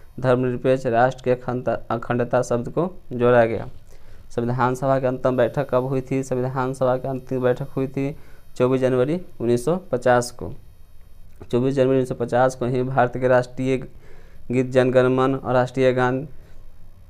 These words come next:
राष्ट्रीय गान जनगण मन और राष्ट्रीय गीत वंदे मातरम को संविधान सभा द्वारा स्वीकार किया गया था।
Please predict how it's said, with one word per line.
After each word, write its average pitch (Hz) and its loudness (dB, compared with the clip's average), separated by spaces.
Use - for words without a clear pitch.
राष्ट्रीय 123 2
गान 123 2
जनगण 127 4
मन 131 2
और 127 2
राष्ट्रीय 131 2
गीत 135 -2
वंदे 123 4
मातरम 127 2
को 151 0
संविधान 131 2
सभा 127 4
द्वारा 131 4
स्वीकार 123 2
किया 120 4
गया 107 4
था। - -10